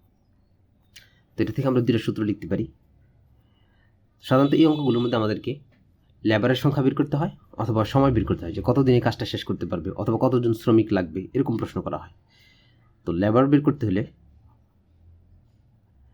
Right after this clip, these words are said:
লেবার কথা বের করতে হলে আমরা এল টু বের করব। তো এটা সূত্র হবে টি ওয়ান by টি টু into এল ওয়ান। আর যদি সময় বের করতে বলে,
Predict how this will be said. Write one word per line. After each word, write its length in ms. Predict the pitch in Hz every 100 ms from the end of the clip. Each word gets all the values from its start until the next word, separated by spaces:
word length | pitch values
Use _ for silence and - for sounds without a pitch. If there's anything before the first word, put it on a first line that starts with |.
| _
লেবার 220 | 117 127
কথা 180 | 147 147
বের 180 | 147 143
করতে 220 | 143 143
হলে 140 | 156 185
আমরা 180 | 123
এল 160 | 120 117
টু 120 | 110
বের 160 | 110 104
করব। 260 | 87 73 - _ _ _ _ -
তো 60 |
এটা 100 | -
সূত্র 240 | 110 - 123
হবে 220 | 117 160 - _ _ _ _ _ -
টি 100 | 120
ওয়ান 220 | 110 101
by 140 | 101 98
টি 140 | 123
টু 240 | 117 135 147 _ _ _ _ _ _ _ _ _ _
into 200 | 139 143 -
এল 140 | 101
ওয়ান। 220 | 90 78 73 _ _ _ _ _ _ _ _
আর 120 | 98
যদি 200 | 104 117
সময় 220 | 131 139
বের 120 | 147
করতে 320 | 143 135 - 151
বলে, 300 | 143 139